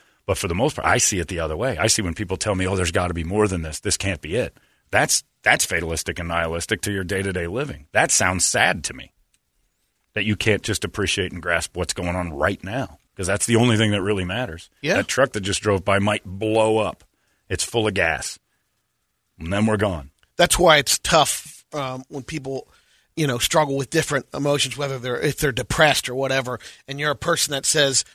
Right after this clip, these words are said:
Speaker 2: you know, being happy is up to you. <laughs>
Speaker 1: Yeah,
Speaker 2: But
Speaker 1: it's all, that's
Speaker 2: sometimes
Speaker 1: it.
Speaker 2: people are like,
Speaker 1: It's your choice.
Speaker 2: "Well, I can't be because I
Speaker 1: You're
Speaker 2: have
Speaker 1: too worried
Speaker 2: depression."
Speaker 1: about everything else.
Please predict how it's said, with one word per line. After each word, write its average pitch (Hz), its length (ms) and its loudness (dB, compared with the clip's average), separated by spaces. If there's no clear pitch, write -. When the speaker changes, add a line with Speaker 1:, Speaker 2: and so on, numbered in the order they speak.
Speaker 2:
you 160 120 -2
know, 135 340 -2
being 175 240 4
happy 147 540 0
is 151 160 2
up 151 140 2
to 143 100 -4
you. 127 440 -4
<laughs> - 40 -2
Speaker 1:
Yeah, 202 120 2
Speaker 2:
But 262 60 6
Speaker 1:
it's 185 160 4
all, 196 80 6
that's 202 140 8
Speaker 2:
sometimes - 180 4
Speaker 1:
it. - 100 2
Speaker 2:
people 180 180 4
are 175 60 6
like, 165 160 6
Speaker 1:
It's 147 180 4
your 190 100 6
choice. 170 80 8
Speaker 2:
"Well, 156 60 4
I 151 100 2
can't 180 360 -4
be 131 160 -14
because 123 320 -8
I 127 280 2
Speaker 1:
You're 123 80 0
Speaker 2:
have 147 220 4
Speaker 1:
too 135 80 4
worried 123 220 6
Speaker 2:
depression." 117 340 6
Speaker 1:
about 107 60 6
everything 104 420 2
else. - 420 -8